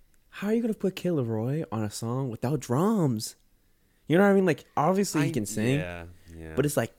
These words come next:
Speaker 1: Kid, you wanna hear Kid Laroi kinda, like, sing on the beat, bro, and kinda do his flows when it's like, I don't know. I like, I feel like that was a major opportunity missed where you could actually make, like, a song. Like,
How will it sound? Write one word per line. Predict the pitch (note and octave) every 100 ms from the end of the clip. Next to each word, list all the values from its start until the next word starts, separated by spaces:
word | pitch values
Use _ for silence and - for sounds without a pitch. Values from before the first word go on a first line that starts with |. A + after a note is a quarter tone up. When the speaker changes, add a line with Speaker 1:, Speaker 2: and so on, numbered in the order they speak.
| -
Speaker 1:
Kid, | G3+
you | F3 A3+
wanna | A#3 F#3
hear | E3
Kid | D#3 D#3
Laroi | B2 A#2+ A#2
kinda, | A#2 G#2+
like, | F#2+ -
sing | - B2+ A2
on | A2 G2
the |
beat, | E2 A2+ A#2 -
bro, | A2 A2
and | A2
kinda | G#2+ A#2
do | G#2+ A2
his | G2
flows | - A2 A2+ A2
when | A#2
it's | A2+
like, | G#2+ G2 _ _ _ _ _ _ _ _ -
I |
don't | F3 E3
know. | D3+
I | G#2
like, | C#3 E3 A#2
I | C#3
feel | G#3
like | F#3
that | D#3+
was | C#3
a |
major | B2+ A#2 C3 C#3+ B2+
opportunity | A#2 A#2+ A#2 C3+ A#2
missed | G#2 A2+ C3 -
where | A#2
you | A#2
could | A2+
actually | G2+ A#2 A#2
make, | A2+ A2+
like, | G2+
a | F#2
song. | - A2
Like, | F2+